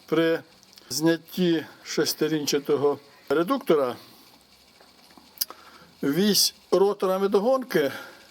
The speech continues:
залишалася нижче від траверси і з'єднувалася з редуктором з допомогою елементарного такого кріплення. Туди входив штифт.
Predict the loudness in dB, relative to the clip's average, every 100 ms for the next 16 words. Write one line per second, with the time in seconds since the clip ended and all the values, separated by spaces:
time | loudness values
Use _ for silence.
0 | -20 _ -20 -20 -20 -20 _ _ -2 0
1 | 0 -2 -2 0 0 2 2 2 0 0
2 | 2 2 4 0 -2 0 0 2 0 2
3 | 0 0 0 0 2 0 0 -2 -2 -2
4 | 0 0 2 2 2 -2 -6 -10 -8 -2
5 | -2 -2 0 0 2 -2 -2 -2 0 -2
6 | 0 -2 0 0 0 -2 -6 -12 -20 -8
7 | -2 -2 2 0 2 -2 -2 -2 -4 -8